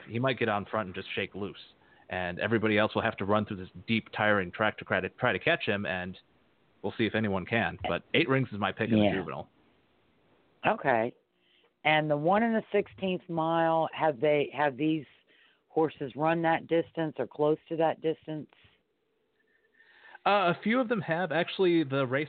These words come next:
Speaker 1: that Eight Rings won that I spoke about was at a mile and a sixteenth.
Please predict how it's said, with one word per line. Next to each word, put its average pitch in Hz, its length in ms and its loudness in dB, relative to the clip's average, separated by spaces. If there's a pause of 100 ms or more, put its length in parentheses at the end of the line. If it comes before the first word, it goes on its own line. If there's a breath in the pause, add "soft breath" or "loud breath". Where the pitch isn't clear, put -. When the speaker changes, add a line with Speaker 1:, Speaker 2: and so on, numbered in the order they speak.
Speaker 1:
that 160 140 -2
Eight 135 160 -4
Rings 139 280 -6
won 135 200 -6
that 123 80 -4
I 120 140 -2
spoke 127 260 -2
about 123 320 -2
was 113 200 -2
at 117 120 -2
a 117 40 -4
mile 113 360 -6
and 110 80 -8
a 107 120 -10
sixteenth. 127 520 -6